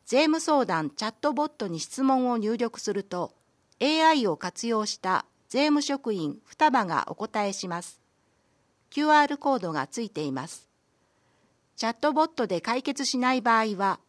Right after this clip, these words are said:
国税庁ホームページのタックスアンサーをご確認ください。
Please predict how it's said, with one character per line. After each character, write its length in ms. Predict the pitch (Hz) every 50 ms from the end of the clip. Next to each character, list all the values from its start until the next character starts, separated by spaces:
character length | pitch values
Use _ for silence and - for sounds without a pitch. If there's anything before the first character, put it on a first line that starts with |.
| _
国 260 | - - 220 - 294 -
税 200 | 330 320 302 285
庁 300 | 285 - 196 160 156 160
ホ 160 | - 226 247
ー 40 | 277
ム 140 | 277 285
ペ 200 | 277 294 269 240
ー 20 | 202
ジ 140 | - - 151
の 200 | 151 143 110 - _ _ _ _
タ 80 | - 220
ッ 40 | 233
ク 160 | - _ -
ス 180 | 302 - 294 294
ア 100 | 294 302
ン 80 | 294 277
サ 300 | 277 - 202 180 165 160
ー 40 |
を 100 | 156 143
ご 160 | 139 - 139 -
確 240 | - 214 214 -
認 180 | 220 226 214 208
く 100 | - 208
だ 140 | 185 190 190
さ 160 | - - 170
い。 120 | 175 170